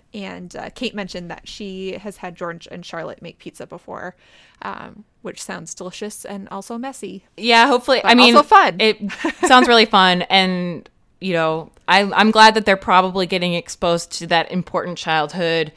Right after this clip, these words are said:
Speaker 2: meal of English muffin pizza.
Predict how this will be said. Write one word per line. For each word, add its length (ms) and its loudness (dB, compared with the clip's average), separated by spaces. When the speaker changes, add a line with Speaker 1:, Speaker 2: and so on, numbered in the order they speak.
Speaker 2:
meal 380 2
of 380 0
English 300 -2
muffin 260 -4
pizza. 480 -8